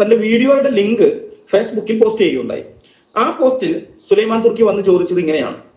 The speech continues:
"ഇയാൾക്ക് കുടുംബമുണ്ടോ? ഉണ്ടെങ്കിൽ എവിടെ?" അപ്പൊ എനിക്ക് കുടുംബമുണ്ട് എന്ന് അജീഷ് ബ്രദർ അതിന്റെ താഴെ ഒന്ന് മറുപടി പറയുന്നുണ്ട്.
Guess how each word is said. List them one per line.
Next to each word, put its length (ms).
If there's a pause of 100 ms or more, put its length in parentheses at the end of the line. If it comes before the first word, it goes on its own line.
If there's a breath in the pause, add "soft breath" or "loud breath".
(120)
"ഇയാൾക്ക് 260
കുടുംബമുണ്ടോ? 840 (160)
ഉണ്ടെങ്കിൽ 560
എവിടെ?" 240 (840 soft breath)
അപ്പൊ 80
എനിക്ക് 180
കുടുംബമുണ്ട് 560
എന്ന് 160
അജീഷ് 200
ബ്രദർ 280 (120)
അതിന്റെ 160
താഴെ 220
ഒന്ന് 120
മറുപടി 280
പറയുന്നുണ്ട്. 420